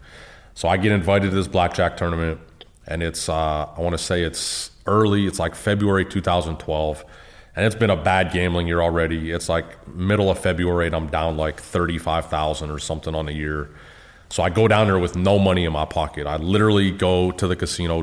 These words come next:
just to play in this blackjack tournament. First place is twelve thousand five hundred. I'm there all day.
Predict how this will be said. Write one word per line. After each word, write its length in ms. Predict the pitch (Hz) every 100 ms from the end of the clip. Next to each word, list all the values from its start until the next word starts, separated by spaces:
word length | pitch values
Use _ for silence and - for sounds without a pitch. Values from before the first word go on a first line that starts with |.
| 73
just 300 | - 92 90
to 60 | 80
play 240 | - 90
in 40 | 87
this 120 | 80
blackjack 520 | 82 78 - 80 76
tournament. 400 | 82 80 78 76 - - - -
First 360 | - 95 -
place 300 | - 90 82
is 120 | 80
twelve 280 | - 90 87
thousand 440 | - 85 82 85 78
five 300 | - 80 82
hundred. 380 | 80 76 76 - - - -
I'm 140 | - 80
there 180 | 80 80
all 300 | 90 104 95
day. 360 | 87 85 85